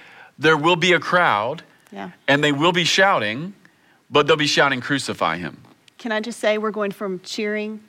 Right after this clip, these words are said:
Speaker 2: to jeering.
Speaker 1: That's right. Cheering to jeering. You're
Speaker 2: That was
Speaker 1: very
Speaker 2: good.
Speaker 1: funny, by the
Speaker 2: Thank
Speaker 1: way.
Speaker 2: you. Thank you.
Speaker 1: Um, but yeah, that's one element of paradox here, because you and I know the story.
Speaker 2: Yeah.
Speaker 1: You, you can't get away from the shadow of the cross that's already beginning to fall on this story.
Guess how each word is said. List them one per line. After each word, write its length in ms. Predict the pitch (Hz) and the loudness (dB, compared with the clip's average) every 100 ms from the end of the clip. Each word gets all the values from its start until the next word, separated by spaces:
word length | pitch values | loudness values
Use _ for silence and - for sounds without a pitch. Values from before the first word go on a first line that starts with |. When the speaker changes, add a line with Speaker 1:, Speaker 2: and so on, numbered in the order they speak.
| _ _ - | _ _ -14
Speaker 2:
to 100 | 196 | -12
jeering. 520 | - 196 202 220 240 | -8 -6 -4 -6 0
Speaker 1:
That's 240 | 139 143 | 0 2
right. 280 | 165 131 107 | 2 2 2
Cheering 380 | - 165 170 170 | 0 2 2 0
to 120 | 165 | -4
jeering. 500 | 135 139 120 95 90 | -2 -2 0 -2 -6
You're 100 | 107 104 | -6 -2
Speaker 2:
That 20 | |
was 0 | |
Speaker 1:
very 140 | 110 107 | 0 0
Speaker 2:
good. 120 | 113 | -2
Speaker 1:
funny, 180 | 101 87 | -2 -4
by 180 | 87 | -6
the 60 | 87 | -6
Speaker 2:
Thank 40 | 85 | -6
Speaker 1:
way. 120 | 82 | -8
Speaker 2:
you. 320 | - - 190 | -10 -12 -12
Thank 40 | - - | -12 -18
you. 80 | - - | -14 0
Speaker 1:
Um, 400 | 143 147 147 151 - - | 2 2 -2 -12 -18 -6
but 200 | 175 185 | -4 0
yeah, 220 | 214 226 | 2 4
that's 220 | 170 185 170 | 4 0 -2
one 540 | 127 165 170 214 214 | -12 -8 0 2 4
element 340 | 202 208 180 | 2 2 0
of 100 | 160 | -2
paradox 520 | - 175 170 143 123 - | 2 2 4 4 2 -2
here, 320 | 123 107 101 - - | -4 -4 -6 -14 -6
because 360 | 143 185 165 151 | -4 -2 -2 0
you 100 | 180 | 2
and 80 | |
I 140 | 165 147 | 4 2
know 220 | 139 143 | 0 -4
the 100 | 127 | -4
story. 460 | - 185 170 113 117 | -4 0 2 2 0
Speaker 2:
Yeah. 240 | 202 185 185 - - | -2 -4 -10 -20 -6
Speaker 1:
You, 120 | 151 | -6
you 260 | 151 165 175 | -2 -2 -2
can't 460 | - 180 185 - | 0 0 0 -2
get 140 | 147 165 | -2 0
away 260 | 156 156 | 4 2
from 180 | 147 139 | 2 -2
the 80 | 135 | -2
shadow 340 | 139 147 143 | 2 4 4
of 80 | 131 | 0
the 60 | 120 | -4
cross 360 | - 156 127 | 0 2 2
that's 180 | 131 117 | -2 0
already 260 | 113 135 135 | 4 4 2
beginning 380 | 120 123 117 | -2 -2 -2
to 120 | 113 117 | -6 -10
fall 440 | - 123 117 110 | 0 4 4 4
on 200 | 113 113 | 2 0
this 120 | 101 | 0
story. 320 | - 90 78 | -6 -8 -8